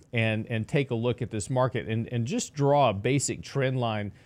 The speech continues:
you know, along these bottoms, right? We are nowhere near a retest or a change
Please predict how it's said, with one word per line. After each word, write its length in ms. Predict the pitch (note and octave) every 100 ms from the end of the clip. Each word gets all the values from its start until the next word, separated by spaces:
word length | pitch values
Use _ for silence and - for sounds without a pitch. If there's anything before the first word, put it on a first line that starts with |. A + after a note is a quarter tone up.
| _ _ _
you 120 | C3
know, 260 | B2 A2+ -
along 540 | A#2+ A#2 C3+ D#3+ D#3+ C#3
these 180 | B2
bottoms, 640 | G#2 A#2+ C3 B2+ F2+ - G2
right? 280 | A#2 B2 B2+
We 260 | C#3 E3+ G#3+
are 120 | C3
nowhere 880 | B2 B2+ D3 E3 D3 C#3+ C3+ B2 A#2
near 720 | B2 C3+ D3 C#3 G2+ F#2 F2+ - _ - -
a 200 | C3+ C3
retest 1080 | A#2 G#2 C#3+ C#3 - A#2 A2+ G2 - - - - - _ _ _
or 220 | D3 C3+
a 100 | A#2+
change 960 | G#2+ - - D3 D3+ C#3+ B2+ A#2+ A2